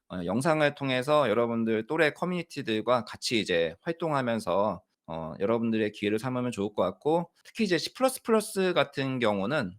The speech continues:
뭐 게임 회사에서 엔지니어로 들어간다면은 거의 필수적으로 여러분들이 기본적으로 깊게 알아야 되는 부분이기 때문에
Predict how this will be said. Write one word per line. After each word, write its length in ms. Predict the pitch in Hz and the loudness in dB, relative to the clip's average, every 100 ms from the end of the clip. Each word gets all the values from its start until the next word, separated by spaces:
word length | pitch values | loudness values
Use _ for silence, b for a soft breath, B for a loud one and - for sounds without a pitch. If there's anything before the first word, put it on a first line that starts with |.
| _ | _
뭐 180 | - 73 | -18 -6
게임 280 | 165 226 233 | 0 2 2
회사에서 420 | 220 185 175 170 | 2 2 2 2
엔지니어로 720 | 87 107 160 160 147 139 131 | 0 -2 -2 0 0 2 0
들어간다면은 720 | 107 117 87 90 85 90 117 | -2 -4 -2 -2 -2 -4 -4
거의 300 | 110 87 101 | -6 -6 -6
필수적으로 1080 | - 170 - 233 220 180 151 107 120 131 76 - _ 104 | -8 -10 -6 -4 0 2 2 2 2 2 -2 -10 _ 2
여러분들이 380 | 120 123 117 | 2 2 -2
기본적으로 480 | 113 107 143 135 127 | -2 -2 0 0 -2
깊게 340 | - - - 156 | -4 -6 2 2
알아야 340 | 90 120 180 | 4 2 4
되는 540 | 165 139 123 113 110 | 4 2 2 0 -2
부분이기 520 | 110 85 101 87 85 - | -6 -6 -6 -4 -6 -4
때문에 600 | 160 156 90 98 107 | -4 -2 0 0 -2